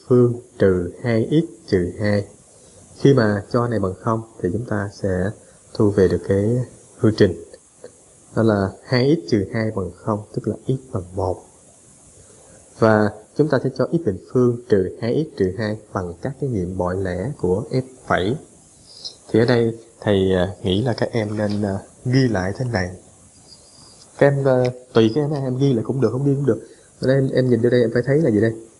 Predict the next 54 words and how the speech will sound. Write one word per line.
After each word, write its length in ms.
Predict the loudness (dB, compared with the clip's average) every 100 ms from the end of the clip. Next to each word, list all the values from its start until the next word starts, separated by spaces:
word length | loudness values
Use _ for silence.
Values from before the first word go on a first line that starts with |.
| _
Em 140 | -2 2
phải 100 | 0 2
thấy 160 | 2
là 180 | 2 2
cái 200 | 2 0 2
f 100 | 0 0 -6
phẩy 280 | -2 0 0 -2
của 60 |
các 160 | -2 -2
em 220 | 0 0
nè. 60 | -2 -8 -20 _ _ _ _ _ _ _ _ -20 -20 -20 -8 0
Cái 120 | 0
f 120 | 2
phẩy 140 | -2 -2
của 60 | -4
các 160 | -2
em 180 | -2 -2
là 200 | -2 -4 -8 -20 -6
hệ 220 | -2 0
số 420 | 0 2 2 0 -8 -20 _
bậc 240 | -6 -6 -4
cao 220 | -2 -2
nhất 120 | -4 -4
của 100 | -4
nó 100 | -4
là 140 | -6 -8 -10
dương 440 | -2 2 4 2
nhé. 120 | -2 -4 -6
Hệ 140 | -4 -4
số 120 | -4
bậc 120 | -8 -4
cao 160 | -4
nhất 80 | -2
của 60 | -4
nó 60 | -4
là 100 | -2
dương 300 | 2 2 0
nè. 60 | -6 -14 -20 -20 -20 _ _
Là 80 | -6
các 40 | -4
em 100 | -4
phải 100 | -4
thấy 80 |
cái 100 | -2
điều 100 | -2
này. 180 | -2 -4 -10 -20 -20 -20 -6
Hệ 100 | -4
số 140 | -2
bậc 120 | -4 -4
cao 160 | -2 -2
nhất 100 | -4
của 60 | -6
nó 40 |
là 120 | -6